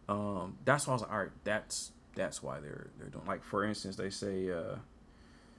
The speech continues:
they say, We are committed to embracing and making, making space for trans brothers and sisters to, to participate and lead. We are committed to being self-reflexive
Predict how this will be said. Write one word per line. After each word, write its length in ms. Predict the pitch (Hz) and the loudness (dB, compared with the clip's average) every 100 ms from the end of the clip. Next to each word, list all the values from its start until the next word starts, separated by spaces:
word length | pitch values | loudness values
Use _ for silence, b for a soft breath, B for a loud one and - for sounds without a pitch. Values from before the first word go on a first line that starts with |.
| B - | B -12
they 60 | - | -2
say, 140 | 98 | 2
We 140 | 98 117 | 6 6
are 60 | |
committed 360 | 98 117 127 123 | 6 6 6 6
to 100 | - | 4
embracing 500 | 110 107 117 117 120 | 4 8 6 8 6
and 100 | 104 | 6
making, 480 | 104 113 - 107 - 98 | 6 4 4 4 4 4
making 460 | 110 110 110 101 | 4 6 4 4
space 340 | 95 107 104 101 | 4 6 6 6
for 100 | 95 | -2
trans 360 | - 104 98 | 4 4 4
brothers 300 | - 101 101 | 4 4 4
and 100 | 92 | 2
sisters 340 | 92 104 - 104 | 0 0 0 0
to, 260 | 104 104 - | 0 -2 -2
to 80 | - | -6
participate 680 | - 101 107 - 95 98 - | -4 -2 -2 -2 2 2 2
and 160 | 87 101 | 0 4
lead. 320 | 123 120 113 B B B B - | 6 6 2 B B B B 6
We 140 | 120 | 8
are 100 | 107 | 8
committed 580 | - 107 117 156 151 151 - - - | 6 8 8 8 6 4 -4 -8 2
to 100 | 117 | 6
being 340 | 110 110 104 | 8 6 6
self-reflexive 1120 | - 123 127 117 - 127 123 - 120 117 110 | 6 6 6 2 0 4 4 6 4 4 0